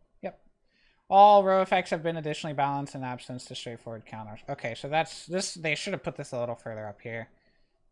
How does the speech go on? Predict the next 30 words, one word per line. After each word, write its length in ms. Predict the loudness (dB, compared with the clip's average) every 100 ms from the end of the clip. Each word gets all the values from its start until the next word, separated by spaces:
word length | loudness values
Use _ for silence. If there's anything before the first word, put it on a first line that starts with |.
| -6
uh, 200 | -4 -4
explaining 520 | -6 -10 -10 -10 -8
why 220 | -8 -6 -8
they 140 | -10
changed 380 | -12 -12 -12 -12
it 100 | -14
from 160 | -14 -14
seven 260 | -12 -14
to 60 | -16
five, 300 | -12 -12 -12 _
but 120 | -20 -18 -16
okay, 220 | -12 -14 -14
that's 120 | -16
fine. 200 | -12 -14 _ _ 0
Avalax 300 | 4 6 6
power 180 | 6 6
changed 240 | 4 -2
from 120 | -4 -4
three 160 | -4
to 60 | -2
four, 260 | 2 2
so 180 | 0 -4
we 80 | -4
talked 220 | -4 -6
about 160 | -6 -6
this 140 | -8
a 40 | -8
little 140 | -6
earlier. 460 | -4 -4 -4 -6 -10 _ -8
Uh, 260 | -4 -4